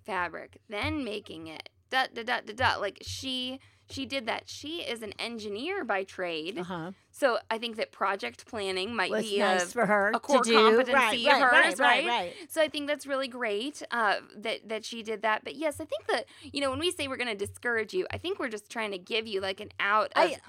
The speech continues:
Speaker 1: not
Speaker 2: I don't
Speaker 1: putting
Speaker 2: think,
Speaker 1: the
Speaker 2: I
Speaker 1: pressure
Speaker 2: don't,
Speaker 1: on
Speaker 2: I wouldn't
Speaker 1: yourself.
Speaker 2: discourage. I think what I would say is,
Speaker 1: Mm.
Speaker 2: let's get very realistic
Speaker 1: There you
Speaker 2: here.
Speaker 1: go.
Speaker 2: Okay? Um, or make your going away dress, or ma-, you know,
Speaker 1: Rehearsal
Speaker 2: or,
Speaker 1: dinner.
Speaker 2: or make your rehearsal dinner dress,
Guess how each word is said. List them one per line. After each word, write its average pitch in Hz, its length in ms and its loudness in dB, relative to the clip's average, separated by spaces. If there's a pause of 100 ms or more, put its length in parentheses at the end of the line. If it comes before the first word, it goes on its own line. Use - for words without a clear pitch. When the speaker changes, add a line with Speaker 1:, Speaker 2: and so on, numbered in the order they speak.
(140)
Speaker 1:
not 285 160 8
Speaker 2:
I 370 40 8
don't 403 80 6
Speaker 1:
putting 359 200 4
Speaker 2:
think, 285 180 6
Speaker 1:
the 226 60 4
Speaker 2:
I 220 80 6
Speaker 1:
pressure 330 160 4
Speaker 2:
don't, 190 100 4
Speaker 1:
on 196 60 2
Speaker 2:
I 311 100 6
wouldn't 392 320 2
Speaker 1:
yourself. 202 100 0
Speaker 2:
discourage. 226 500 0
I 190 100 6
think 233 240 -4 (880)
what 214 140 2
I 190 100 6
would - 260 -16
say 262 240 6
is, 185 140 0
Speaker 1:
Mm. - 40 -14 (280)
Speaker 2:
let's - 260 0
get 233 180 0
very 247 520 2
realistic 226 800 -2
Speaker 1:
There 240 140 -4
you 247 60 -4
Speaker 2:
here. 233 80 -8
Speaker 1:
go. 170 360 -4 (440)
Speaker 2:
Okay? 202 520 2 (120)
Um, 185 480 2 (920)
or 220 140 0
make 240 460 -2
your 302 100 -10
going 175 320 0
away 151 300 -4
dress, - 440 -8
or 233 200 4
ma-, 233 260 2
you 247 160 -2
know, 202 240 4
Speaker 1:
Rehearsal 190 400 6
Speaker 2:
or, 190 60 2
Speaker 1:
dinner. - 320 -4 (200)
Speaker 2:
or 233 200 4
make 262 260 2
your 285 120 -4
rehearsal 233 440 -2
dinner 247 400 0
dress, 175 400 0